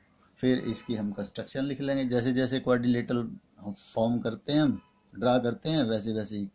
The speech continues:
steps of construction लिख लेंगे। इसके बाद आता है हमारे पास question number three। तो अब जब ये हमारे पास पी क्यू आर एस एक क्वाड्रिलेटरल आ गई,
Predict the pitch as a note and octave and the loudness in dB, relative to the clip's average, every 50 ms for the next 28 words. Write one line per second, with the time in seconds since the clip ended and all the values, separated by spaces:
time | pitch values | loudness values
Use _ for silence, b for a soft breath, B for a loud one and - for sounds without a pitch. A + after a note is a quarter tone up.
0 | _ - - - A2 G#2+ G#2 - - G#2 G2+ - - G2+ G2 - - A#2 A2 - | _ -20 -4 -2 0 0 0 0 -4 -4 -4 -2 -4 -4 -4 -2 -4 -6 -4 -2
1 | - C3 C3+ C3+ C3 B2 B2+ B2+ B2 B2 B2 B2+ B2 b b b b b b b | -2 0 0 0 0 0 0 0 0 -2 -4 -6 -8 b b b b b b b
2 | b b _ _ B2+ B2+ - - D#3 D3+ D3+ D3+ D3 D3 D3 D3 C#3+ - C#3+ C#3+ | b b _ _ -6 -6 -2 0 2 6 6 8 8 8 6 4 4 2 2 4
3 | C#3+ C#3+ C#3 C3+ C3 C3+ C3 B2+ - - B2+ B2 - - B2 B2 A#2+ A#2 A2+ G2+ | 4 4 2 2 2 0 0 0 0 -2 -2 -2 0 0 0 2 2 2 0 -2
4 | - - B2+ C#3+ C#3 C3+ - B B B B B B B B - E3+ D3 C3+ B2+ | -2 -4 -4 -4 -4 -4 -8 B B B B B B B B -6 -2 2 4 2
5 | D3 D3 D3 C#3 D3+ D3 D3 D3+ D3 D3+ D3 C#3 C#3+ C#3 C#3+ C#3 D3 C#3+ D3 C#3+ | 2 2 2 2 2 4 6 6 6 6 6 6 4 4 4 2 2 0 0 0
6 | - _ _ C#3+ D3 D#3 D3 - D3+ C#3 C#3 C3+ B2+ B2+ B2+ A#2+ B2+ B2+ B2+ - | -4 _ _ 2 2 2 2 0 0 0 2 2 4 4 4 4 2 2 2 0
7 | - B2 B2 - A#2+ A2+ A2+ B2 B2 A#2+ B2 A#2+ - A#2+ A2+ G#2+ G2+ G2+ G2+ B2 | -4 -6 -4 0 0 0 2 2 2 0 0 -2 -2 -2 0 0 0 0 2 2
8 | D3+ D#3+ D3+ | 2 2 0